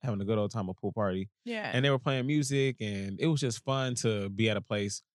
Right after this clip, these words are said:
Speaker 1: where they were having, like, good cookout food and stuff like that. And that was something that I've missed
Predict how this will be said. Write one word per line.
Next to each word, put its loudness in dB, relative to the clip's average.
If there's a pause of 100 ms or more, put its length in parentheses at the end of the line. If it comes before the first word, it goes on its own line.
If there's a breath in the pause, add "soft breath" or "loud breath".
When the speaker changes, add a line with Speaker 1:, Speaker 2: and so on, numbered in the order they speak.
(120)
Speaker 1:
where 2
they 6
were 2
having, 2
like, -2
good -2 (140)
cookout 0
food -4
and -4
stuff -4
like -4
that. -4
And -2
that 0
was -4
something -6
that -4
I've -8
missed -8